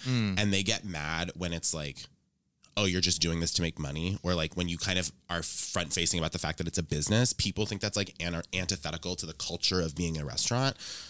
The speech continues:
Speaker 2: because it's not, like, a faceless corporation like a bank is or like H and M is, like, where it's, like, objectively, like, "Yeah, this place exists to make money." It's like, no, they all do. Like, we do it 'cause we love it, but also, like, they do at their core have to exist to make money. And that has to
Speaker 1: Yeah.
Speaker 2: be, like,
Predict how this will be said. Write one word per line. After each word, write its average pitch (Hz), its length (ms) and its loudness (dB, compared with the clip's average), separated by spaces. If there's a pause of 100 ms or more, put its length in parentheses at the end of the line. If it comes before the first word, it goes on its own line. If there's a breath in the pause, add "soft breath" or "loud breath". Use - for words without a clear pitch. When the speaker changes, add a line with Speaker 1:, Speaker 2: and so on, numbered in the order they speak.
(640 loud breath)
Speaker 2:
because 95 300 4
it's 82 180 0
not, 80 340 -2
like, 87 220 -2
a 85 80 -2
faceless 85 580 4
corporation 85 680 2
like 80 280 0 (240)
a 95 80 0
bank 80 320 0
is 71 200 0
or 73 60 -2
like 76 280 -6 (200)
H 85 240 2
and 82 80 0
M 65 200 -6
is, - 100 0
like, 78 100 -2
where 85 80 2
it's, 82 80 0
like, 92 120 -2
objectively, 92 380 2
like, 82 120 0
"Yeah, 85 140 2
this 80 140 0
place 90 180 2
exists 78 240 2
to 87 80 2
make 78 160 -4
money." 76 240 -2
It's 95 120 -2
like, 80 140 -4 (480 loud breath)
no, 107 80 0
they 104 140 2 (100)
all 95 240 4
do. - 120 -2 (120)
Like, 101 300 0
we 107 160 0
do 135 120 6
it 110 80 2
'cause 107 120 0
we 90 80 2
love 98 180 2
it, 82 80 -2
but 98 100 -2
also, 95 220 2
like, 87 140 2
they 95 260 0
do 95 420 2 (800 loud breath)
at 107 80 0
their 101 80 4
core 101 240 4
have 87 200 2
to - 80 4
exist 80 220 4
to 80 60 2
make 76 120 -4
money. 80 200 0
And 78 180 -4
that 85 140 -2
has 117 240 4
to 98 80 2
Speaker 1:
Yeah. 87 40 0
Speaker 2:
be, 104 120 2
like, 85 180 0